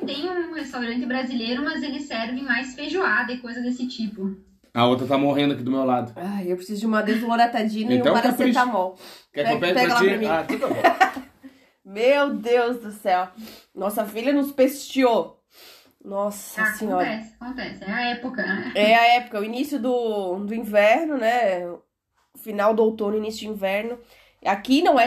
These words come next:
Speaker 1: É,
Speaker 3: tão
Speaker 1: é a pior época.
Speaker 3: aqui não é tão frio quanto a Suécia, mas a gente tem o problema da calefação, né? Que aqui nos países do sul da Europa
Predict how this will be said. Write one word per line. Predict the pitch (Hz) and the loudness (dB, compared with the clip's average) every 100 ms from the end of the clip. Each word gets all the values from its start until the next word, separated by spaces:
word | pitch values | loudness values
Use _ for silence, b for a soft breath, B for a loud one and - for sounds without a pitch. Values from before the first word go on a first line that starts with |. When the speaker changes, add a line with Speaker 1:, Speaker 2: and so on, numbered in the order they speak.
| 233 | 4
Speaker 1:
É, | |
Speaker 3:
tão | 269 285 | 4 4
Speaker 1:
é | |
a | 311 | 0
pior | - 262 | -6 -10
época. | 240 202 - | -12 -14 -8
Speaker 3:
aqui | - 220 247 302 | -4 -4 -2 2
não | 339 | 2
é | 262 | 2
tão | 262 262 320 | 4 2 2
frio | - 226 226 254 | -2 -6 -4 -4
quanto | 240 208 208 | -4 -6 -2
a | 202 196 180 185 | 0 2 0 -2
Suécia, | - 196 190 254 277 208 165 - - | -4 0 2 2 0 -4 -6 -6 -8
mas | 196 202 247 220 202 - - _ _ _ _ _ _ _ _ _ _ _ - | 0 2 4 2 -2 -10 -20 _ _ _ _ _ _ _ _ _ _ _ -6
a | 202 | -4
gente | 247 240 | -2 0
tem | 247 | 2
o | |
problema | 240 226 240 | 2 2 4
da | 240 | 2
calefação, | 254 233 233 269 269 254 202 | 2 -2 0 -2 0 0 2
né? | 170 170 | 0 -2
Que | - 185 | -4 -6
aqui | 180 | -2
nos | 220 220 | -2 0
países | 202 202 196 | 0 0 -4
do | 196 | -8
sul | - 220 | -8 -2
da | 214 | 2
Europa | 208 190 202 - 170 - | 4 4 2 0 -6 -6